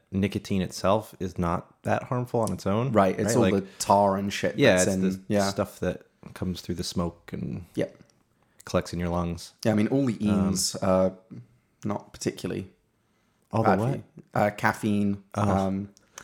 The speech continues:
Speaker 2: <laughs> nicotine, uh,
Speaker 1: I thought you
Speaker 2: taurine.
Speaker 1: said all the Ians.
Speaker 2: <laughs> All the Ians.
Speaker 1: All the Ians are not good for you.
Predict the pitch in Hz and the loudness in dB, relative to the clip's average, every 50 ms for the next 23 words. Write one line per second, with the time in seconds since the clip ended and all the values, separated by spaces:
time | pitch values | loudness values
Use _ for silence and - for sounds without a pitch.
0 | - - - - - - - - - - - _ - 113 107 - 113 - - 110 | -20 -20 -20 -20 -20 -18 -16 -16 -16 -18 -6 _ 4 4 6 6 2 2 4 4
1 | 101 101 101 101 101 101 - - - - - 107 107 98 101 104 101 104 - - | 4 6 6 4 2 2 -2 -6 -6 -4 -2 0 2 2 2 2 2 0 0 -4
2 | - _ _ - 233 226 - 123 117 113 107 110 - 151 151 151 151 143 147 - | -10 _ _ -2 4 8 10 10 10 10 8 8 8 8 8 8 6 6 2 0
3 | - - 123 151 165 156 139 127 120 113 107 - - - - - 131 123 - 151 | 0 0 2 4 6 6 4 4 2 0 -4 -8 -12 -16 -4 -2 -2 0 2 0
4 | 139 - 120 120 110 107 - 110 107 104 107 104 107 107 127 143 147 156 160 156 | 2 4 4 4 4 4 2 2 2 2 2 2 2 4 6 6 6 6 6 4
5 | 151 - - 113 123 127 127 127 127 123 113 110 98 92 104 113 117 120 117 117 | 2 -2 -2 -2 -2 0 0 0 0 0 0 0 0 0 0 0 -2 -2 -2 -4
6 | - 113 - - 110 107 104 - - - 98 - 62 67 73 - 107 | -8 -10 -6 -2 -2 -2 -2 -4 -8 -8 -8 -6 -6 -6 -6 -6 -8